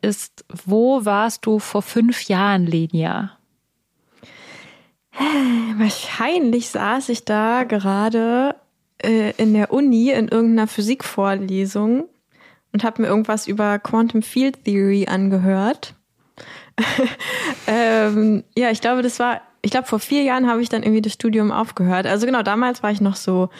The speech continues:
Speaker 2: Physikerin und war halt so jeden Tag in der Uni. Hab da wirklich so den ganzen Tag und auch meistens die Wochenenden verbracht und dachte halt so, ich werd halt später theoretische Physikerin. Und verbringe eigentlich mein ganzes Leben an dieser Uni, weil dann wäre ich halt wahrscheinlich auch irgendwie da geblieben und dann später,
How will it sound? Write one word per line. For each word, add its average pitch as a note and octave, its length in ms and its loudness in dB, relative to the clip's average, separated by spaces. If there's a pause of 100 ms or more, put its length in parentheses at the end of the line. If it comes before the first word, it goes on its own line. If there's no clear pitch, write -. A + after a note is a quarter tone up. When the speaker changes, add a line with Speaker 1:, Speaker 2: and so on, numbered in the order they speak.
(200)
Speaker 2:
Physikerin D4+ 680 0
und G3+ 160 0
war G3+ 80 0
halt G3 180 -2
so F#3+ 100 -4
jeden A3 360 2
Tag G3+ 320 -6
in G3 100 2
der F#3+ 160 2
Uni. B3 340 2 (560)
Hab G#3 200 -2
da G#3 140 0
wirklich - 220 -4
so G#3 360 2 (200)
den G3+ 140 2
ganzen A3+ 260 -2
Tag G#3+ 300 -4
und A3+ 80 -2
auch - 240 -6
meistens G#3 480 -2
die G3 140 -4
Wochenenden C4+ 440 -2
verbracht C4+ 520 -6
und A3 200 -2
dachte A#3 280 -4
halt A#3 160 0
so, - 80 -2
ich A3+ 160 -2
werd A#3 160 -2
halt A3+ 160 -2
später A3 420 -2
theoretische G#3+ 540 -2
Physikerin. F#3 760 -2 (580)
Und G#3 200 2
verbringe A3+ 360 0
eigentlich G#3+ 200 -2
mein G3+ 120 0
ganzes G#3 300 -4
Leben F#3+ 240 0
an F#3 140 2
dieser F3+ 240 0
Uni, F#3+ 320 2 (140)
weil G3+ 120 0
dann G3 140 0
wäre G3 100 0
ich G3+ 80 -6
halt F#3+ 120 -2
wahrscheinlich F#3 280 -4
auch - 60 -4
irgendwie F3 140 -4
da D4 160 0
geblieben A3+ 520 2
und F#3+ 160 -2
dann F3+ 160 -2
später, F3+ 460 -2